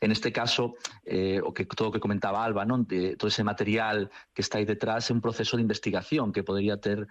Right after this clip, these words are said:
eh, culminado nun texto teórico poético, pero neste caso é un, é un resultado que ademais vai soar, que vai estar en, en instrumentos, que vai estar en voces,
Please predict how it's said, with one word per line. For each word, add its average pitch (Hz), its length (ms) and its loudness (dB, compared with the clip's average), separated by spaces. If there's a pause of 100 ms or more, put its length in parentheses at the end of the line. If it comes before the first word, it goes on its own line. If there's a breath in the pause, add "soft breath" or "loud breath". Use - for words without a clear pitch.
(260 loud breath)
eh, 98 240 0
culminado 110 560 2
nun 110 240 2
texto 110 560 0
teórico 107 560 0
poético, 123 640 -2 (360 loud breath)
pero 113 200 0
neste 110 240 0
caso 117 440 0
é 110 120 2
un, 110 400 4
é - 80 0
un 110 80 4
resultado 113 480 0
que 113 160 -2
ademais 107 320 0
vai 107 120 0
soar, 90 440 0 (280 loud breath)
que 101 80 0
vai 101 120 2
estar 101 320 -2
en, 95 200 2
en 98 160 4
instrumentos, 117 560 2
que 107 120 0
vai 101 80 2
estar 107 160 -2
en 113 120 2
voces, 120 440 -2